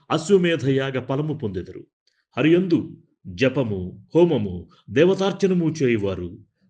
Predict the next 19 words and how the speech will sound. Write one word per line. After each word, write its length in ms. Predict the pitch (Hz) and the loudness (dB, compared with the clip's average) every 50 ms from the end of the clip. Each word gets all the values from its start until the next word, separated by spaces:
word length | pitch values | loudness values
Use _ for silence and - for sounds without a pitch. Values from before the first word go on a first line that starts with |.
| _ _ | _ _
తమ 160 | - 110 113 110 | -6 -6 -4 -4
పితరులతో 560 | 113 - 143 139 196 190 185 165 170 151 131 | -6 -6 -6 -2 0 0 0 2 2 0 -2
కూడా 500 | - - 107 101 92 90 82 87 110 - _ _ _ _ _ _ _ - 98 95 | -2 -2 -4 -4 -4 -6 -10 -12 -16 -18 _ _ _ _ _ _ _ -12 -8 -6
వైకుంఠమునకు 840 | 101 127 135 147 160 151 156 160 131 117 104 - - 98 90 92 - _ - | -4 -4 -4 -6 -6 -6 -6 -6 -6 -6 -8 -10 -12 -14 -16 -16 -18 _ -14
పోవుదురు. 360 | - - - - - - - - _ _ _ _ _ _ _ _ _ _ | -14 -14 -14 -14 -18 -18 -20 -20 _ _ _ _ _ _ _ _ _ _
స్నానము 440 | - - 131 139 165 190 214 202 180 - - | -10 -4 -2 0 2 2 2 0 0 2 4
చేసి 260 | 180 156 160 - 160 | 2 4 4 2 0
తడిబట్టతో 760 | 156 156 135 139 165 156 170 165 165 156 151 147 139 131 127 127 | 0 2 2 2 2 2 2 0 0 -2 -2 0 0 2 2 0
ఉన్నవారికి, 880 | 127 - 113 117 120 110 104 101 95 95 92 - 104 95 95 104 107 - _ _ _ _ - 156 | -2 -4 -6 -4 -2 -2 -2 -2 -4 -4 -6 -8 -10 -10 -10 -12 -14 -18 _ _ _ _ -2 0
చలితో 300 | 180 214 160 - 202 180 | 0 2 4 4 4 4
వణుకువానికి 920 | 143 117 127 160 160 165 151 147 135 113 107 110 - 107 101 101 107 107 _ _ _ _ - | 4 2 -2 -4 -4 -2 -2 -2 -2 -2 -4 -6 -8 -10 -10 -10 -12 -16 _ _ _ _ -10
వస్త్రదానము 600 | 120 135 - - 208 196 175 165 160 156 147 139 120 - - | -10 -8 -6 -4 -4 -2 -2 -2 -2 -2 -2 -4 -4 -2 -2
చేయువాడు 600 | 123 117 110 104 104 98 90 90 92 92 110 - - _ _ _ _ - | -2 0 0 -2 -4 -4 -4 -6 -8 -8 -10 -12 -16 _ _ _ _ -4
పదివేల 500 | 156 175 165 196 170 170 160 156 151 143 | -2 0 0 2 2 2 2 4 2 0
అశ్వమేధ 640 | 127 123 123 131 - - 202 185 165 160 156 131 | -2 -4 -6 -8 0 2 2 4 4 0 -2 -2
యాగాలు 520 | 131 123 120 123 117 110 123 120 110 107 107 - 110 | -4 -4 -4 -4 -4 -4 -4 -4 -4 -6 -8 -8 -10
చేసిన 240 | 101 - 117 104 98 - - | -10 -10 -10 -14 -14 -12 -8
ఫలమును 280 | 113 127 139 147 143 120 | -8 -8 -6 -6 -8 -10
పొందును. 360 | - - 101 95 95 113 | -10 -12 -14 -14 -14 -16